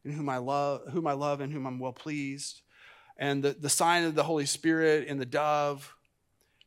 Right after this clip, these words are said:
And literally every moment from this moment on is lived from that place of connectedness and love and service, sacrifice,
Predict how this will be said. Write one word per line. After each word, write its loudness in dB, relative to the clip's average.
And -2
literally 2
every -2
moment -2
from -4
this 0
moment 0
on -6
is -10
lived -4
from -4
that -2
place -8
of -12
connectedness -8
and -8
love -4
and -14
service, -12
sacrifice, -12